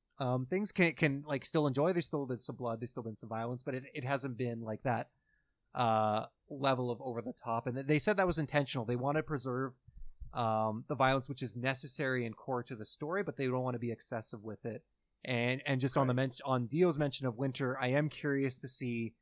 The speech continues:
Speaker 1: how brutal, um, i-, if that's when they decide to break it out with, with kind of the David section of the story, because there's some very dark stuff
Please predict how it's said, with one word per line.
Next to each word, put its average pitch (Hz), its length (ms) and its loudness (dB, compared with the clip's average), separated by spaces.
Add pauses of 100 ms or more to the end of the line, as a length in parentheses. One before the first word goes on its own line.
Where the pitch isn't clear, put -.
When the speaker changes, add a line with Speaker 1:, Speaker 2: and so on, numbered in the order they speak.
(360)
Speaker 1:
how 131 280 0
brutal, 123 760 -2 (120)
um, 107 640 -6 (640)
i-, 151 160 -6
if 156 260 -2
that's 131 240 4
when 131 180 2
they 127 100 2
decide 113 420 0
to 123 60 -8
break 117 260 -4
it 113 60 -4
out 107 200 -4
with, 131 240 -8
with 135 140 -10
kind 117 180 -4
of 110 80 -6
the 117 60 -6
David 107 380 -8
section 123 360 -10
of 135 120 -14
the 139 80 -18
story, 139 320 -10
because 131 240 -6
there's 139 180 -6
some 151 100 -6
very 131 220 0
dark 113 280 -4
stuff - 220 -14